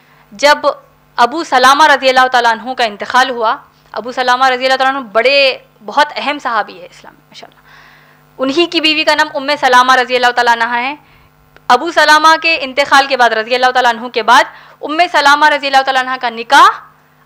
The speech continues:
अल्लाह के नबी सल्लल्लाहु अलैहि वसल्लम से हुआ, जो हमारी उम्मुल मोमिनीन बन गई। जब अबू सलामा रज़ी अल्लाह तआला अन्हु का इंतकाल हुआ, अल्लाह के नबी सल्लल्लाहु अलैहि वसल्लम घर में आए और दूसरे कमरे में जब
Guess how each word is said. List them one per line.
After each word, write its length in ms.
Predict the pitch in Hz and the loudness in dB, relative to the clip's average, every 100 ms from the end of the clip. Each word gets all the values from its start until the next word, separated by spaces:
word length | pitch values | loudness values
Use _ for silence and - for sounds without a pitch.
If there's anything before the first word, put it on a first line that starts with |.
| - | -8
अल्लाह 260 | 247 302 | -2 -2
के 100 | 311 | -2
नबी 200 | 277 247 247 | -8 -8 -10
सल्लल्लाहु 240 | 233 214 | -6 -6
अलैहि 20 | |
वसल्लम 180 | 214 202 | -6 -10
से 100 | 202 | -8
हुआ, 160 | 208 262 | -4 -2
जो 120 | 269 | -2
हमारी 300 | 233 233 254 | -2 -4 -4
उम्मुल 220 | 220 226 | -8 -10
मोमिनीन 320 | 208 190 196 | -12 -14 -14
बन 160 | 180 - | -14 -14
गई। 140 | - - _ _ - - - - - 302 | -16 -20 _ _ -20 -20 -20 -20 -8 0
जब 100 | 339 | 2
अबू 540 | 277 269 381 392 403 - | 2 2 0 0 -2 -4
सलामा 380 | 277 262 320 359 | 0 2 4 4
रज़ी 220 | 285 294 | 2 0
अल्लाह 160 | 311 | -2
तआला 220 | 311 302 285 | 0 2 0
अन्हु 200 | 254 285 | -2 -2
का 80 | |
इंतकाल 440 | 262 226 233 294 311 | -4 -4 -2 0 0
हुआ, 260 | 247 208 254 - _ _ _ _ _ _ _ _ _ - | -2 -2 -2 -4 _ _ _ _ _ _ _ _ _ -2
अल्लाह 240 | 285 349 | 2 2
के 100 | 359 | 2
नबी 220 | 311 302 | -4 -6
सल्लल्लाहु 340 | 311 302 294 294 | -6 -4 2 4
अलैहि 140 | 294 | 2
वसल्लम 260 | 285 277 269 | -2 -4 -4
घर 220 | 214 240 | -6 -4
में 140 | 262 | -2
आए 260 | 254 240 269 330 - _ _ _ _ _ _ - | 0 0 0 -4 -10 _ _ _ _ _ _ 2
और 400 | 247 311 349 359 - _ _ _ | 4 6 4 2 -8 _ _ _
दूसरे 360 | 214 302 339 339 | -10 -8 -4 0
कमरे 300 | 269 240 226 | 0 0 -2
में 80 | 226 | -2
जब 180 | 247 | -4